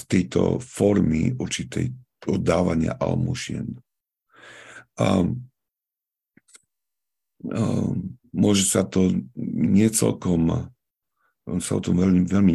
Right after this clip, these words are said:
nerozpráva v súčasnosti príliš, lebo sa nevysvetľuje poriadne, ale,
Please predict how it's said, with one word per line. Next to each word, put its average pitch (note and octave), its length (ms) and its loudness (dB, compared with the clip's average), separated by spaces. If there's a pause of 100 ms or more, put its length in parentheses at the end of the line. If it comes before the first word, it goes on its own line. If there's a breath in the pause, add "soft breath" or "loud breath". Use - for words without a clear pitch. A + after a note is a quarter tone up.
nerozpráva E2+ 840 0
v - 300 -14
súčasnosti - 840 -4
príliš, E2+ 320 -2
lebo E2 100 -2
sa - 160 -6
nevysvetľuje F#2+ 800 0 (540 loud breath)
poriadne, F2 400 -2
ale, F#2 180 0